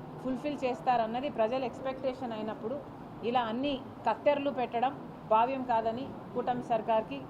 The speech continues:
కాంగ్రెస్ పార్టీ హెచ్చరిస్తుంది. నిరుద్యోగ భృతి ఇస్తామన్నారు, మూడు వేల రూపాయలు. దాదాపు యాభై లక్షల మంది బిడ్డలు ఉన్నారు. మీరు అధికారంలోకి వచ్చిన తర్వాత ఎన్ని ఉద్యోగాలు ఇచ్చారో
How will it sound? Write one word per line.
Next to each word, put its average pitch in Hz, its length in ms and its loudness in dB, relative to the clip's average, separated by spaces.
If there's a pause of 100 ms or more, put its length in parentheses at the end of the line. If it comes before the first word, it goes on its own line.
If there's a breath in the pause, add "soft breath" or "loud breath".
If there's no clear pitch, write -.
(120)
కాంగ్రెస్ 226 380 2
పార్టీ 214 240 2
హెచ్చరిస్తుంది. 185 720 -4 (720)
నిరుద్యోగ 269 520 2
భృతి 240 260 -2
ఇస్తామన్నారు, 233 720 0 (880)
మూడు 240 260 2
వేల 240 240 6
రూపాయలు. 185 440 0 (720)
దాదాపు 262 440 4
యాభై 240 340 4
లక్షల 247 340 0
మంది 233 240 -2
బిడ్డలు 240 320 2
ఉన్నారు. 226 520 -2 (260)
మీరు 240 180 2
అధికారంలోకి 262 720 4
వచ్చిన 269 280 -2
తర్వాత 247 540 4 (380)
ఎన్ని 240 220 0
ఉద్యోగాలు 254 500 4
ఇచ్చారో 254 480 4